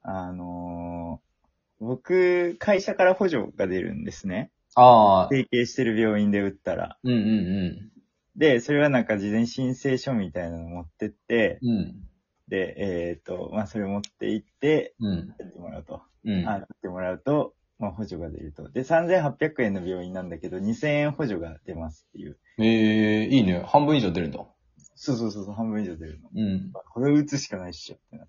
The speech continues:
Speaker 1: て、あなたは打たないですけど、私は打つので。
Speaker 2: まあ、僕は一切打たないですね。打つ。
Speaker 1: <laughs>
Speaker 2: はいですね、今のところ。
Speaker 1: インフルの予防接種は打ってない。
Speaker 2: そう。
Speaker 1: かかんないからね。
Speaker 2: そう、かかったことないからね。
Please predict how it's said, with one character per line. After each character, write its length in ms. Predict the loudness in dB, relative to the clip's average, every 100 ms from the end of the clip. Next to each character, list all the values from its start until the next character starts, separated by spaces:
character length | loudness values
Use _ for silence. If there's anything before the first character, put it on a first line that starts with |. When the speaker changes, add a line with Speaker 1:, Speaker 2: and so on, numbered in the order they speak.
| _
Speaker 1:
て、 80 | -2
あ 60 | 0
な 100 | 2
た 80 |
は 60 | -2
打 100 | -2
た 140 | -6
な 100 | -8
い 60 | -10
で 60 | -12
す 100 | _
け 100 | -10
ど、 180 | -10 -10
私 260 | -10 -8
は 80 | -8
打 60 | -8
つ 180 | -12 _
の 100 | -20
で。 120 | -12
Speaker 2:
ま 60 | -4
あ、 40 |
僕 180 | -2 2
は 100 | 2
一 200 | 2 -2 -14 _ -8
切 140 | -2
打 100 | -2
た 100 | -2
な 120 | -8
い 40 | -10
で 60 |
す 140 | -12 -10
ね。 60 |
打 20 | -2
つ。 100 | 2
Speaker 1:
<laughs> 0 |
Speaker 2:
は 720 | 4 4 4 6 6 6 0
い 20 |
で 60 | -2
す 160 | -6 -14
ね、 100 | -8
今 160 | -6
の 80 | -6
と 80 | -8
こ 100 | -8
ろ。 180 | -8 -10 -16 _ _ _ _ 2 4 2 -2 -4 -2
Speaker 1:
イ 100 | 2
ン 60 | 2
フ 80 | 2
ル 100 | 0
の 60 |
予 120 | 0
防 140 | 0 -2
接 240 | -4 -4
種 100 | 2
は 80 | 2
打 60 | 2
っ 40 |
て 160 | -2 -6
な 160 | -6
い。 120 | -10 -14 -12
Speaker 2:
そ 140 | -4
う。 40 | 2
Speaker 1:
か 100 | 2
か 40 |
ん 60 | 2
な 80 | -4
い 40 |
か 100 | -12
ら 100 | -10
ね。 180 | -12 -14
Speaker 2:
そ 140 | -8 -6
う、 40 |
か 100 | 0
か 100 | 0
っ 20 |
た 80 | 0
こ 80 | -6
と 80 | -6
な 100 | -8
い 60 |
か 60 | -10
ら 120 | -14
ね。 160 | -16